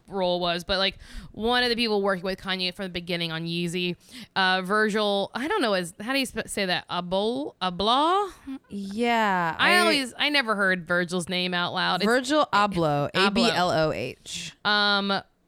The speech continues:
Speaker 1: um, so they went back 'cause Virgil is, I think, creative director at Louis Vuitton right
Speaker 2: Mm-hmm,
Speaker 1: now.
Speaker 2: mm-hmm, mm-hmm.
Speaker 1: So
Speaker 2: Got
Speaker 1: they
Speaker 2: it.
Speaker 1: went for his first collection and runway show for the Louis Vuitton during Men's Fashion Week.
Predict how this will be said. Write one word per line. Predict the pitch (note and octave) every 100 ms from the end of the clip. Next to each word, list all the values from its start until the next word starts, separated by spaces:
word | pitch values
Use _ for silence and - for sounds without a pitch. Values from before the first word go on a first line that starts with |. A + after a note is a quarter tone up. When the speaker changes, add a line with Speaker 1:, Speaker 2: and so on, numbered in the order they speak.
| _ _ -
Speaker 1:
um, | G#3 G3+ G3+ F#3+
so | A#3+
they | G#3 G#3
went | A3+ A#3
back | A#3+ A#3 A#3
'cause | A3+ F3
Virgil | G#3 G3 A3 A#3 A3+ A#3+ A#3 A3+ -
is, | G#3 G3+ G3 G3 F#3 E3+ - -
I | G#3
think, | A#3 C4
creative | - B3 G#3+ G#3+
director | G3+ G3+ - G#3
at | E3
Louis | F#3 F#3
Vuitton | F3+ - F3+ A#3+
right | F4+ G#3+
Speaker 2:
Mm-hmm, |
Speaker 1:
now. | A3+ B3+ D4
Speaker 2:
mm-hmm, | - A3+ A#3+ C4+ G#3+
mm-hmm. | G3+ G#3+ A#3
Speaker 1:
So | D4+ A3 G#3 G3+ G3
Speaker 2:
Got | G3
Speaker 1:
they | F3+ G3+
Speaker 2:
it. |
Speaker 1:
went | G#3+ F#3
for | A3+
his | G#3+ G3
first | - A#3 C#4+ -
collection | C#4 A#3+ A#3 - A3+
and | A3
runway | G3+ G3+ G3
show | - G3 F3+ F3+
for | F#3+ F#3
the | F3+
Louis | F3 F3
Vuitton | F3 F3 G#3 G3+ G3+ G3+
during | F#3 E3+
Men's | F3 F3 -
Fashion | - A3+ A#3+ - A#3
Week. | A3+ A3 A3+ -